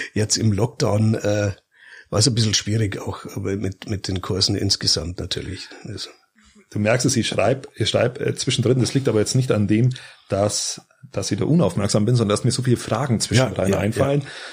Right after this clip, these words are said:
Speaker 2: Jetzt würde ich aber gern, bevor wir, bevor wir da tiefer einsteigen,
Speaker 1: Mhm, mhm.
Speaker 2: zum Thema, äh, Corona kommen.
Speaker 1: Ja.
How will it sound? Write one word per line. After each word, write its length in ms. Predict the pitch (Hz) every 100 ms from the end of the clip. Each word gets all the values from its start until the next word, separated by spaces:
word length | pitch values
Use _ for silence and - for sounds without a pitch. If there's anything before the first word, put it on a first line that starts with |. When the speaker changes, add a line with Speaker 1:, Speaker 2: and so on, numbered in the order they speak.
| - - -
Speaker 2:
Jetzt 360 | - - -
würde 140 | 127 160
ich 40 |
aber 160 | 123 117
gern, 520 | - 107 160 175 175 - -
bevor 540 | 104 104 - 127 139
wir, 280 | 120 104 -
bevor 340 | - - 113
wir 320 | 117 101 - -
da 120 | 139
tiefer 300 | - - 131
einsteigen, 520 | 147 147 135 131 110
Speaker 1:
Mhm, 220 | 110 104 104
mhm. 120 | - - - -
Speaker 2:
zum 160 | - 107
Thema, 400 | - 131 107 92
äh, 40 |
Corona 460 | 98 - 104 123 92
kommen. 460 | - 90 90 87 -
Speaker 1:
Ja. 240 | 90 80